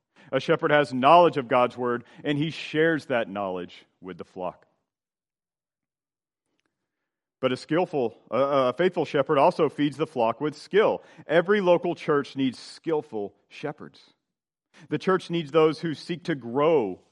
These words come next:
in their calling as they oversee God's people. In his first letter to Timothy, Paul writes to Timothy that he is to grow in his calling as a minister. Timothy is to not neglect the gift he has been given,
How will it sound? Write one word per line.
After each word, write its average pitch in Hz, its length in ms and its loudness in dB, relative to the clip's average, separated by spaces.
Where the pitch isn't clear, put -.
in 117 120 -6
their 117 120 -4
calling 98 640 -6
as 104 120 -10
they 110 160 -6
oversee 107 480 -10
God's 90 280 -8
people. 85 400 -16
In 123 80 -4
his 131 100 -4
first 156 300 -2
letter 139 240 2
to 120 80 -8
Timothy, 127 480 -6
Paul 139 260 4
writes 131 400 0
to 135 80 -14
Timothy 127 400 -4
that 120 140 -4
he 135 120 0
is 131 140 -4
to 143 100 -6
grow 135 520 2
in 117 100 -2
his 123 160 -8
calling 110 380 -4
as 104 120 -8
a 110 60 -10
minister. 98 440 -10
Timothy 170 400 2
is 156 160 0
to 151 220 -2
not 151 460 4
neglect 151 480 0
the 147 100 -4
gift 135 340 -2
he 175 120 -2
has 160 120 -4
been 160 280 -8
given, 90 320 -6